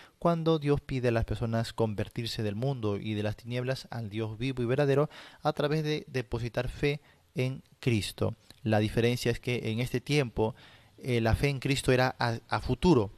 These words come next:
en el, en el que, en aquel que habría de venir, ¿no? Aquel que ha de venir. Pero hoy la fe en Cristo es as-, mirando hacia el pasado, aquel que vino, aquel que vino y volverá, ¿no?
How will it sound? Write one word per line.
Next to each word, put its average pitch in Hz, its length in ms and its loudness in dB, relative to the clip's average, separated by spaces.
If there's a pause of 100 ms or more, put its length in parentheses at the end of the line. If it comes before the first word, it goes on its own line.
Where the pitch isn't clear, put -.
en 117 180 -2
el, 110 280 0
en 117 200 -2
el 107 300 2
que, - 240 -6
en 123 160 2
aquel 151 380 2
que 123 200 4
habría 127 320 4
de 123 120 4
venir, 123 340 0
¿no? 123 180 -4 (140)
Aquel 135 340 -4
que 135 120 2
ha 131 40 6
de 131 120 4
venir. 127 260 4 (360)
Pero 120 340 6
hoy 131 340 4 (100)
la 104 500 2
fe - 140 0
en 127 120 0
Cristo 127 260 0
es 120 80 -4
as-, 117 260 -4
mirando 123 320 2
hacia 120 140 2
el 110 80 0
pasado, 107 420 2 (220)
aquel 117 400 0
que 120 160 -2
vino, 107 420 -2 (520)
aquel 117 300 0
que 120 140 4
vino 151 460 2
y 120 160 0
volverá, 95 500 0 (280)
¿no? 180 180 4